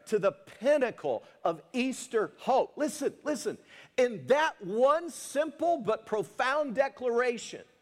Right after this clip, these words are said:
Thomas says more. He goes further than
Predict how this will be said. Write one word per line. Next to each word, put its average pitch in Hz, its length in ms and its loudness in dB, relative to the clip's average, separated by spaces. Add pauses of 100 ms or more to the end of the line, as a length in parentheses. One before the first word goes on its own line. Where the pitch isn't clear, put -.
(420)
Thomas 285 840 0 (280)
says 247 540 0
more. 262 520 4 (140)
He 269 180 -2
goes 247 380 0 (200)
further 320 560 2 (160)
than 240 160 4